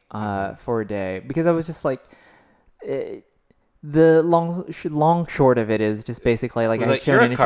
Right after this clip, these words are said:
Speaker 1: interesting
Speaker 2: guy. I can
Speaker 1: Yeah,
Speaker 2: tell
Speaker 1: y-,
Speaker 2: from your
Speaker 1: hey.
Speaker 2: Prius."
Speaker 1: Yeah. j-, well, at the time, did, what, what car
Speaker 2: Twenty ten.
Speaker 1: was that? Uh, it was
Speaker 2: Twenty
Speaker 1: twenty twelve, I think, and I think I had the three thirty I.
Speaker 2: Oh, I don't know. Your story's slipping.
Speaker 1: Oh my
Speaker 2: You're
Speaker 1: God.
Speaker 2: changing dates on
Speaker 1: Doesn't
Speaker 2: me.
Speaker 1: matter. Anyways,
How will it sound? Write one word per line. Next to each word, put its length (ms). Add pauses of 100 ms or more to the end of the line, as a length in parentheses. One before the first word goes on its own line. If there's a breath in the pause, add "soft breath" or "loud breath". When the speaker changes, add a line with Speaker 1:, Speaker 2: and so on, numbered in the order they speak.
Speaker 1:
interesting 60
Speaker 2:
guy. 220
I 60
can 60
Speaker 1:
Yeah, 100
Speaker 2:
tell 140
Speaker 1:
y-, 60
Speaker 2:
from 100
your 120
Speaker 1:
hey. 120
Speaker 2:
Prius." 680 (100)
Speaker 1:
Yeah. 180
j-, 120
well, 720
at 100
the 60
time, 640
did, 160 (160)
what, 160
what 40
car 100
Speaker 2:
Twenty 160
ten. 180
Speaker 1:
was 120
that? 320 (240)
Uh, 680 (180)
it 80
was 80
Speaker 2:
Twenty 100
Speaker 1:
twenty 160
twelve, 380
I 60
think, 260
and 140
I 80
think 180
I 40
had 140
the 80
three 240
thirty 320
I. 320
Speaker 2:
Oh, 880
I 120
don't 160
know. 100
Your 160
story's 400
slipping. 480
Speaker 1:
Oh 200
my 180
Speaker 2:
You're 100
Speaker 1:
God. 140
Speaker 2:
changing 320
dates 280
on 140
Speaker 1:
Doesn't 160
Speaker 2:
me. 80
Speaker 1:
matter. 260
Anyways, 560